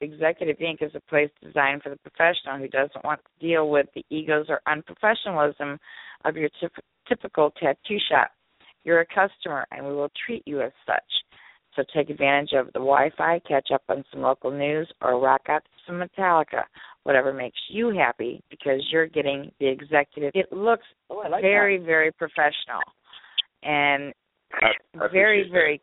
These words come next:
Speaker 1: clean, and just a beautiful, beautiful shop.
Speaker 3: Thank you. I
Speaker 1: So
Speaker 3: appreciate that. That's exactly what I was going for. You know, I, I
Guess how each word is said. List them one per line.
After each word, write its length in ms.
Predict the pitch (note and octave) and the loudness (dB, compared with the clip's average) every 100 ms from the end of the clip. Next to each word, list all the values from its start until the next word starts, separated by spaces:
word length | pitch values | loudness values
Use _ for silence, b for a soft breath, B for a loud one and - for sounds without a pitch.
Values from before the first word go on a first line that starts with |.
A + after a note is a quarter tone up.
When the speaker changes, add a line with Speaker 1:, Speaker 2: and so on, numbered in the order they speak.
| - | -12
Speaker 1:
clean, 500 | D#3 C#3+ G2+ F2+ D#3 - - _ _ _ _ _ D#3 | -8 -6 -6 -12 -8 -6 -6 _ _ _ _ _ -6
and 560 | D#3 C#3+ C#3+ C#3+ C3+ _ _ _ _ - - - _ _ _ _ _ _ _ - | -2 -2 -2 -6 -16 _ _ _ _ -8 -8 -8 _ _ _ _ _ _ _ -8
just 240 | G3 - | -8 -4
a 120 | F3 D#3 - | -6 -6 -10
beautiful, 600 | D#3+ G3+ G3+ - B2 B2+ - | -2 0 0 -2 -6 -6 -6
beautiful 460 | E3+ E3+ D#3 E2 G2 | -2 -2 -2 -6 -4
shop. 260 | C#3+ C3+ - _ _ _ _ _ _ _ _ _ _ - | -2 -2 -2 _ _ _ _ _ _ _ _ _ _ -4
Speaker 3:
Thank 220 | D3 C3+ | 2 4
you. 80 | C3 | 6
I 60 | - | 4
Speaker 1:
So 40 | |
Speaker 3:
appreciate 340 | C#3+ C#3 A2 - | 2 0 0 -2
that. 320 | - - B2 - | -8 -4 -2 -2
That's 140 | C3 A#2+ | -4 -4
exactly 320 | B2 C#3+ D3 | 2 2 2
what 80 | C#3+ | 2
I 60 | C3 | 2
was 100 | A#2 | 2
going 200 | A#2 A#2+ G#2+ | 0 -2 -2
for. 200 | G#2+ G2+ | 0 0
You 80 | A2+ | 2
know, 80 | A#2 | 0
I, 220 | A2+ | 2
I 40 | G#2 | 0